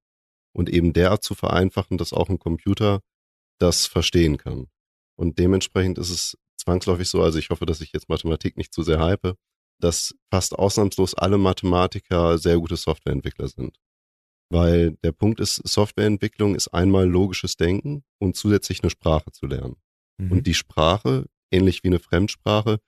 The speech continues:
Speaker 1: ist bei Programmiersprachen eigentlich vergleichsweise simpel, weil es gibt eigentlich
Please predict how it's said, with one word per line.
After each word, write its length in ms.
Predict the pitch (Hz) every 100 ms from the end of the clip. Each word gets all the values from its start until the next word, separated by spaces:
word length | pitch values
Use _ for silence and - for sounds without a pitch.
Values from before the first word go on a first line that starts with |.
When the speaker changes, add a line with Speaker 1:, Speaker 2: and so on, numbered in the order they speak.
| _ _ _
Speaker 1:
ist 220 | 87 -
bei 160 | - 90
Programmiersprachen 960 | - 98 90 87 95 98 - 90 90 87
eigentlich 560 | 85 87 85 82 - _ _
vergleichsweise 840 | - - 87 90 90 - 85 85
simpel, 420 | 82 90 90 - 65
weil 160 | 71
es 100 | 71 -
gibt 220 | - -
eigentlich 460 | 82 82 - 82